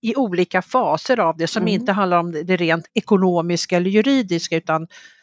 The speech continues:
Speaker 1: tar man, liksom, ja, för att håll-, bygga det jag sa också sammanfattningsvis, bygga inte snabb tillväxt utan hållbar tillväxt.
Speaker 2: Mm.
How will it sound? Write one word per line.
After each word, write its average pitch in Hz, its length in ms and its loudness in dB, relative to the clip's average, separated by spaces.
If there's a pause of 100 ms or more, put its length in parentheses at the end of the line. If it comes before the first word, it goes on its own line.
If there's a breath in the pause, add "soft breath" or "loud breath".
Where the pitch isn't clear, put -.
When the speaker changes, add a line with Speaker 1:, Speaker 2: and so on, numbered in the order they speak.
(140 loud breath)
Speaker 1:
tar 185 200 0
man, 180 180 0
liksom, 170 440 -4 (180)
ja, 202 280 0
för - 180 -4
att 208 220 0 (640 soft breath)
håll-, 196 360 2 (180)
bygga 208 240 2
det 202 80 2
jag 196 140 2
sa 175 280 0
också 160 400 0
sammanfattningsvis, 160 880 -2
bygga 180 460 0 (240)
inte 190 320 -6
snabb 165 440 -2
tillväxt 165 540 -4
utan 156 260 -6
hållbar 165 560 -4
tillväxt. - 800 -14
Speaker 2:
Mm. 196 320 0